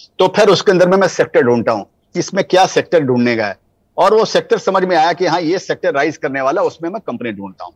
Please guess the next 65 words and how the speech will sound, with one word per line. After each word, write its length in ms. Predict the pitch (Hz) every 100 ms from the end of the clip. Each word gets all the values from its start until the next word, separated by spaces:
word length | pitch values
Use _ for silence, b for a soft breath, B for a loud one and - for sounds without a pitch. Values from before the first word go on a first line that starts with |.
| _ b b
और 120 | 175 196
कंपनी 340 | 190 170 214
ढूंढकर 500 | 170 170 185 220 180 - _ _
जितना 300 | 117 160 226
पैसा 300 | 208 165 190
मेरी 200 | 170 160
उस 160 | 165 -
समय 160 | 175
औकात 320 | 151 139 147 147
होती 180 | 127
है, 80 | 175
उतना 240 | 139 143 147
उसमें 240 | - 151
पैसा 280 | 120 120 139
मैं 60 |
उसमें 240 | 123 - 143
लगा 220 | 113 104
देता 240 | 92 -
हूँ। 80 | - _ b b b -
एक 180 | 175 202
बार 180 | 220 208
गाड़ी 300 | 156 160 196
में 160 | 196
बैठ 200 | 147 156
गया, 220 | 165 156
उसके 260 | 139 156 190
बाद 180 | 165 180
मेरे 240 | 175 160
को 120 | 160
परवाह 340 | 185 143 131 175
नहीं 140 | 165
है 100 | 156
कि 100 | 156
कौन 260 | 160 147 156
एफ़आईएस 320 | 143 151 156
कौन 220 | - 135
से 160 | 127 151
स्टेशन 340 | - 139 156
पे 80 | 143
उतरा, 440 | 120 104 156 165
कौन 320 | 160 - 147 135
डीआईएस 440 | 127 135 143 143
कौन 180 | - 127
से 180 | - 135
स्टेशन 360 | - 120 139
पे 120 | 123
चढ़ 220 | 131 131 151
गया 360 | 160 165 170 b b b -
और 120 | 156
किधर 300 | 156 151 160
होगा, 200 | 143 156
क्या 200 | 156 147
हो 140 | 147
गया। 160 | 139 170
मैं 180 | 151 165
पहले 320 | 156 127 160
आके 240 | 147 143
मेरी 240 | 165 156 165
विंडो 260 | 139 143
सीट 200 | 156 147
पे 100 | 147
बैठकर 320 | 139 123 120 160
हवा 200 | 113 127
खाता 240 | -
हूँ। 80 | -